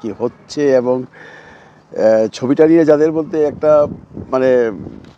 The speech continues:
দোদুল্যমান অবস্থা ছিল যে, আহ, যেহেতু ভারতে যেতে পারেনি শুটিং করতে, তাহলে কি সিনেমাটা রিলিজ হবে কি না?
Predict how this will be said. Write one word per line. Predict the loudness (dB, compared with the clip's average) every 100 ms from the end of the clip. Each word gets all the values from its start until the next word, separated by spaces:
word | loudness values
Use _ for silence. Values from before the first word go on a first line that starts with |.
| -20 -20 -20 -20 -20 -20 -18 -8
দোদুল্যমান | 2 6 6 6 4 2
অবস্থা | -2 -4 -4 -4
ছিল | -2 -4 -4
যে, | -4 -6
আহ, | -6 -16 -14 -16 -2 4 4 4
যেহেতু | 4 4 4 4 2
ভারতে | 4 4 4
যেতে | 2 2 4
পারেনি | 4 2
শুটিং | -2 -4 -6
করতে, | -4 -2 -2
তাহলে | 0 -2 -2
কি | -4
সিনেমাটা | 2 2 4
রিলিজ | 2 2 2
হবে | 2 4 4
কি | 2 -2
না? | -4